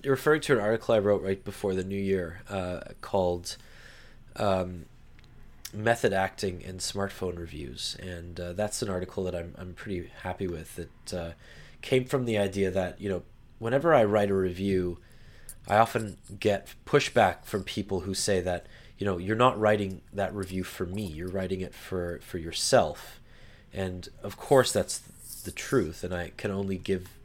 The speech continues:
you know, my experience with the device, and, and you can only give yours, but, um, as a result of that, we're gonna be pushing, uh, away from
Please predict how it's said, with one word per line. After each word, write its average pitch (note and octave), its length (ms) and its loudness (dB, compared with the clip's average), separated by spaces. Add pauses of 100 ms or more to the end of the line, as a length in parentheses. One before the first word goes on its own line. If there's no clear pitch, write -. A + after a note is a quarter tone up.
you G2 100 -6
know, F2 200 -6 (140)
my F#2+ 300 -4 (240)
experience B2 560 -2
with F2+ 80 -10
the F2+ 60 -6
device, F2 480 -6
and, E2 280 -12
and D#2+ 240 -14
you F2 120 -10
can G2 120 -6
only F2+ 300 -6 (140)
give F2 180 -6
yours, G2 380 2
but, - 320 -4 (640)
um, F#2 380 -2 (500)
as A#2 160 4
a A2 40 -2
result A#2+ 420 6
of G2+ 140 2
that, G2 280 4
we're G2 140 2
gonna G2+ 180 0
be G2 120 0
pushing, G2 580 0 (760)
uh, G2 220 2
away G2+ 420 6
from F2 640 -2